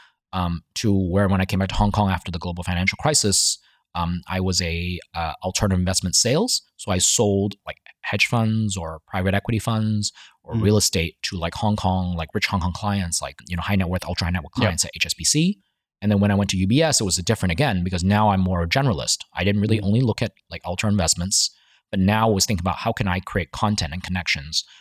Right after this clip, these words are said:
Speaker 1: with end clients. But I say to a lot of people that the move to fintech actually happened due to three reasons in my mind. Um, the
Speaker 2: Mm-hmm.
Speaker 1: first reason was just that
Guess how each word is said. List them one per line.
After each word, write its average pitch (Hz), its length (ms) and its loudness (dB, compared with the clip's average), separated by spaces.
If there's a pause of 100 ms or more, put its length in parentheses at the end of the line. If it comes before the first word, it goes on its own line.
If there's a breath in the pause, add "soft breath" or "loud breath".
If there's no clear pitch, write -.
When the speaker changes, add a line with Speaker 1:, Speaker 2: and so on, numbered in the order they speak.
(220 loud breath)
Speaker 1:
with 92 240 -2
end 90 160 0
clients. 92 680 0 (280)
But 107 100 -2 (560)
I 98 360 0
say - 240 2
to 135 100 2
a - 20 4
lot 117 80 4
of 101 60 0
people 98 340 0
that 87 200 -2 (120)
the 95 60 -4
move 147 480 6
to 101 100 -2
fintech 80 480 -8 (520 soft breath)
actually 113 580 0
happened 95 640 -2 (160)
due 101 100 -2
to 92 100 -2
three 113 360 0
reasons 87 360 0
in 82 80 -2
my 80 120 -2
mind. 80 400 -4 (420 soft breath)
Um, 101 400 2
the 110 180 -2
Speaker 2:
Mm-hmm. 110 80 -2
Speaker 1:
first 170 280 2
reason 101 360 4
was 90 320 0
just - 420 -2
that 92 220 0